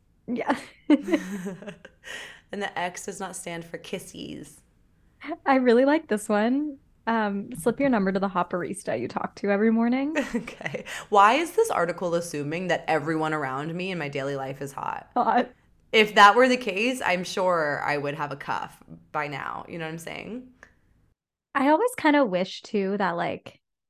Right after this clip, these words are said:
Speaker 1: well, I actually go to a cafe very regularly in Toronto, but,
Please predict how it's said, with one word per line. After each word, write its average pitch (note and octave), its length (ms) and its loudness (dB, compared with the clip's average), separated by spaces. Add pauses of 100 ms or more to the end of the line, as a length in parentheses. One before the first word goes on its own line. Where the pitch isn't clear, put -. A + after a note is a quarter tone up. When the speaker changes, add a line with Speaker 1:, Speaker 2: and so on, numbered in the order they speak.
(640)
Speaker 1:
well, B3+ 460 4 (280)
I A#3+ 100 6
actually B3+ 340 2
go F#3 260 2
to F#3+ 200 -4
a F#3 40 -2
cafe F3+ 480 -4
very E3+ 340 0
regularly G3+ 760 -4 (460)
in A#3 120 2
Toronto, B3+ 520 -2 (600)
but, G#3+ 500 2